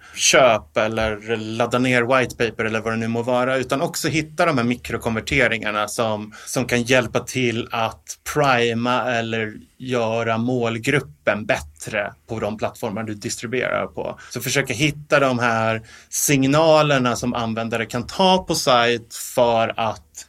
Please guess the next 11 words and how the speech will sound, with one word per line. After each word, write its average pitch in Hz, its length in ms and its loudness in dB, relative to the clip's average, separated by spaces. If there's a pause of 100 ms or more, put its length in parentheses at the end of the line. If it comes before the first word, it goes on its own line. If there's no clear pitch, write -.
(160)
Pixel 143 760 0
till 127 120 0
exempel 113 420 -2
då 113 180 -4
i 110 100 -6
sociala 110 380 -4
medier-fall 110 480 -2
ska - 200 -4
också 107 200 -8
prata 110 520 -2
med 101 340 -4